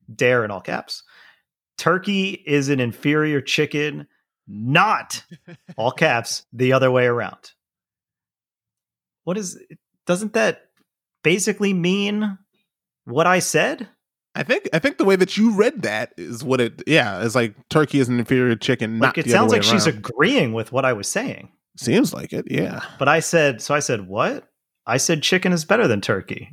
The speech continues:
Speaker 1: Just saying facts." She wrote, "Nope." Then I said, "Sorry, not sorry." So I said, "What about my stance on duck?" She said, "I used to not like duck, but now I definitely like it.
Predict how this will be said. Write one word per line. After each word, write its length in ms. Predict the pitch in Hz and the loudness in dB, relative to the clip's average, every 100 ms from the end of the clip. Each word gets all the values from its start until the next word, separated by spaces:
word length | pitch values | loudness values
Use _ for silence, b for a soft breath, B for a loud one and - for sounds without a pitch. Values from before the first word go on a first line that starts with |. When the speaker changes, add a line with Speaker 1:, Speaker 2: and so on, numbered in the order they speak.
| 120 | -8
Speaker 1:
Just 260 | 107 120 | -4 -2
saying 260 | - 151 160 | 0 2 2
facts." 500 | - 190 95 - - _ _ _ | 2 2 0 -6 -14 _ _ _
She 180 | - 95 | -10 -4
wrote, 300 | 104 120 - | -2 -2 0
"Nope." 300 | 175 175 - - _ _ _ _ _ _ _ _ _ _ _ _ _ _ | 0 0 -2 -16 _ _ _ _ _ _ _ _ _ _ _ _ _ _
Then 180 | 98 87 | -10 -8
I 80 | 92 | -4
said, 300 | - 98 92 | -4 -4 -6
"Sorry, 360 | - 110 110 | -2 0 2
not 240 | 113 113 113 | 2 0 -2
sorry." 600 | - 165 165 170 165 156 _ _ _ _ _ _ _ _ _ _ _ _ _ | 0 4 4 4 2 0 _ _ _ _ _ _ _ _ _ _ _ _ _
So 160 | - 98 | -12 -8
I 40 | |
said, 480 | - 92 90 87 92 _ _ | -6 -6 -6 -8 -12 _ _
"What 240 | - 95 104 | -10 -2 0
about 280 | 104 110 104 | 4 2 2
my 100 | 110 | 0
stance 400 | - 127 127 151 | 0 2 2 2
on 160 | 147 151 | 0 2
duck?" 280 | 208 117 | 4 2
She 140 | - 104 | 0 -6
said, 180 | - 107 | -2 -2
"I 60 | |
used 540 | 104 117 185 226 - - | -2 -4 -6 -4 -4 -2
to 60 | |
not 540 | 165 147 160 175 180 - | -4 2 4 4 2 0
like 420 | 139 151 143 - | 0 0 0 -2
duck, 360 | 156 160 170 - | 2 2 0 -4
but 100 | 120 | -2
now 300 | 131 147 147 | 2 4 4
I 60 | |
definitely 460 | 135 147 143 139 123 | 0 -2 -2 -2 -2
like 300 | 123 160 160 | 2 2 2
it. 200 | 170 170 | -2 -4